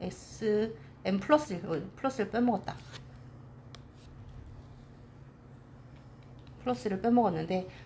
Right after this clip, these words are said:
결론적으로 계산하면 뭐 비슷하게 나옵니다. 근데 그 이 지금 똑같은 과정 계산을 했을 적에 이렇게 되거든요. 근데 에스엠 플러스 이가 에스엠보다는 더 작아진단 말이에요. 얘가 지금 얘가 플러스, 얘 마이너스.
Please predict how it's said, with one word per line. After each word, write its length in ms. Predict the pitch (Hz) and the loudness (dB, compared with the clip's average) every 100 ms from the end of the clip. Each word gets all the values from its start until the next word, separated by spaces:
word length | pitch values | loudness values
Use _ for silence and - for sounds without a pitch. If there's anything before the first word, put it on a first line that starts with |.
| - | -2
결론적으로 480 | - 254 320 339 320 | 6 8 8 4 6
계산하면 460 | 226 262 339 311 | 6 8 8 8
뭐 140 | 226 233 | 6 4
비슷하게 340 | - - 302 | -2 0 2
나옵니다. 540 | - 160 190 220 277 - - - - - - - - - - | 4 4 4 4 2 2 -14 -18 -18 -18 -18 -18 -16 -16 -2
근데 420 | 233 233 233 240 - - - - - - - - - - | 4 8 10 8 0 -16 -18 -18 -16 -16 -16 -16 -16 -14
그 260 | - 240 226 | 2 6 6
이 220 | 214 214 | 6 2
지금 200 | 214 202 214 | 0 0 6
똑같은 280 | 311 440 | 8 8
과정 280 | 294 208 220 - - | 10 8 6 2 -8
계산을 280 | - 190 202 | 0 2 4
했을 160 | 240 - | 0 -2
적에 160 | 220 | -2
이렇게 240 | 185 269 254 | 0 2 2
되거든요. 460 | 170 151 160 110 - - - - | 2 0 -2 -4 -4 -14 -18 -2
근데 320 | 240 240 240 - - | 8 8 6 -4 0
에스엠 420 | 190 - 220 196 | 0 4 6 6
플러스 340 | 190 294 294 208 | 6 6 6 0
이가 480 | 165 165 170 170 - | 4 8 8 6 -2
에스엠보다는 720 | 190 - 208 170 196 214 175 | -4 2 4 4 4 4 4
더 80 | 175 | 0
작아진단 600 | - 175 214 254 269 240 | -2 8 8 10 6 6
말이에요. 280 | 175 147 165 - - - | 4 0 -6 -10 -18 -6
얘가 340 | 196 196 202 180 | 2 8 8 8
지금 180 | 185 | 2
얘가 160 | 160 151 | -2 -2
플러스, 380 | - 349 - - - - - - - - - - - - - | 0 0 0 -8 -14 -20 -20 -20 -18 -18 -18 -18 -18 -18 0
얘 140 | 226 202 | 4 8
마이너스. 480 | 165 190 247 143 | 8 8 6 0